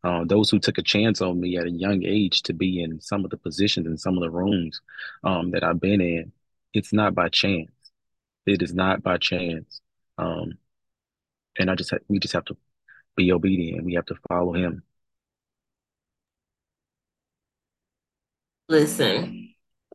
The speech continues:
Speaker 2: y'all know this is not a religious podcast. It's not.
Speaker 1: No, I know.
Speaker 2: Um, however,
Speaker 1: <laughs>
Speaker 2: no. Things like this, these conversations are so important.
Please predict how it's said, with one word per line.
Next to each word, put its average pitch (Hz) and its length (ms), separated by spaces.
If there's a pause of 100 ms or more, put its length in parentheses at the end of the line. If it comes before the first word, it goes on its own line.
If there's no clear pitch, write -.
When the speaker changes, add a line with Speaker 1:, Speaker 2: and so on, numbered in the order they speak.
(720)
Speaker 2:
y'all 262 260
know 170 160
this 175 180
is 156 140
not 165 380
a 151 280
religious 156 800 (100)
podcast. - 960
It's 214 200
not. - 380 (120)
Speaker 1:
No, 98 360 (360)
I 107 120
know. 101 200
Speaker 2:
Um, 87 80 (420)
however, 226 800
Speaker 1:
<laughs> - 60
Speaker 2:
no. 175 560 (1200)
Things 349 420
like 208 360
this, - 340
these 311 260
conversations 202 960
are 165 220
so 160 360
important. 92 580